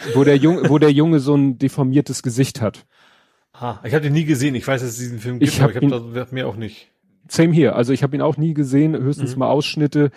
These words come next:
Speaker 1: Der berühmteste Ausschnitt ist ja, wo sie irgendwie auf so einem Jahrmarkt sind und da sind diese Verzehrspiegel und er guckt in so einen Verzehrspiegel und hat ein normal aussehendes Gesicht.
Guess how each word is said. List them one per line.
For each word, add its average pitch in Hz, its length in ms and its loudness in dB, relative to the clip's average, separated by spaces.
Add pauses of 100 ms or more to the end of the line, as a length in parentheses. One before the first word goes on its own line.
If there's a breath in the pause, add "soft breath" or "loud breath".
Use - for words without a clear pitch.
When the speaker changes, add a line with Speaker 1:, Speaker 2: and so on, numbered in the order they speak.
(580 loud breath)
Speaker 1:
Der 135 100 2
berühmteste 135 520 -2
Ausschnitt 131 420 -2
ist - 180 -10
ja, 123 240 4 (280 soft breath)
wo 123 240 -6
sie 117 160 -2
irgendwie 127 380 0
auf 117 120 -2
so 131 120 -4
einem 117 80 -2
Jahrmarkt 127 500 2
sind 123 220 -6
und 123 120 -6
da 127 80 0
sind 117 200 -4
diese 123 180 -6
Verzehrspiegel 143 960 0
und 127 140 -6
er 127 180 2
guckt - 260 -10
in 135 120 -6
so 131 80 -8
einen 123 100 -4
Verzehrspiegel 135 920 -2 (260 soft breath)
und 127 240 0
hat - 220 0
ein 127 240 2 (160)
normal 127 600 2
aussehendes 107 640 -4
Gesicht. 95 500 -16